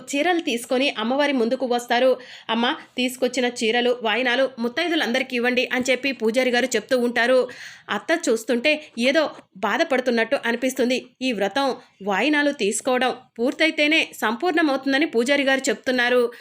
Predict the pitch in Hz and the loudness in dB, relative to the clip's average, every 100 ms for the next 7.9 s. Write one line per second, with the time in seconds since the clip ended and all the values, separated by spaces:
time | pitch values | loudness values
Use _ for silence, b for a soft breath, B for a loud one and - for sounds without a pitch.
0 | B B 175 185 262 262 220 247 240 247 | B B -6 -4 -2 0 -2 0 0 0
1 | 190 226 370 320 302 311 233 247 262 254 | -2 -2 0 0 0 0 0 0 2 2
2 | 254 - 269 269 - - 233 262 262 240 | 0 0 -2 -2 -6 -2 0 0 -2 -2
3 | 220 240 285 254 240 254 294 B B - | -2 0 0 0 2 0 0 B B -2
4 | 247 262 208 202 220 220 208 247 403 B | 0 0 0 0 2 2 2 0 -2 B
5 | B B _ - 208 220 214 320 269 - | B B _ -10 -4 -2 0 -2 -2 -6
6 | - - 214 269 339 330 302 277 285 277 | -10 -4 -2 0 0 2 2 2 2 0
7 | 277 440 453 - 226 220 277 269 | 0 -2 -4 -4 0 0 2 0